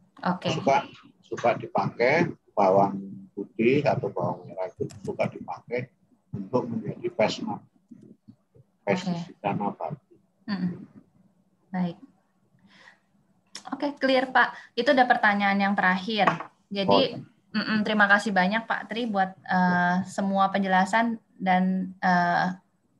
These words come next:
Speaker 1: pertanyaan yang sudah dijawab oleh Pak Tri dengan sangat jelas. Kita akan, eh, oh ya, give applause <laughs> to Pak Tri ya.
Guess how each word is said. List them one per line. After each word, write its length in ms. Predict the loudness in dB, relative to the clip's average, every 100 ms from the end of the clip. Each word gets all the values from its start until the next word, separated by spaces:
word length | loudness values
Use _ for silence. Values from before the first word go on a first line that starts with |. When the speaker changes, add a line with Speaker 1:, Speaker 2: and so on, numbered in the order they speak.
| -2
Speaker 1:
pertanyaan 1160 | 0 0 -6 -10 -20 -20 -20 _ 2 2 2
yang 160 | 0 0
sudah 160 | -2 -2
dijawab 560 | 0 2 2 2 2 2
oleh 160 | 0 0
Pak 200 | -4 -6
Tri 80 |
dengan 280 | -4 -2 0
sangat 320 | -2 -4 -4
jelas. 720 | -4 -2 0 2 2 2 -4 -20 _ _ _ _ _ _ _ -10
Kita 520 | -4 4 6 4 2 -10 _ _
akan, 840 | -2 0 2 4 4 2 -2 -4
eh, 240 | -4 -4 2
oh 120 | 4
ya, 320 | 4 6 6 4 -4 _ _ _
give 160 | -4 0 0
applause 640 | 2 6 8 6 0 -2
<laughs> 560 | 0 6 8 8 6 4
to 120 | 2
Pak 320 | 4 2 2 -2
Tri 320 | -2 0 2
ya. 240 | 4 2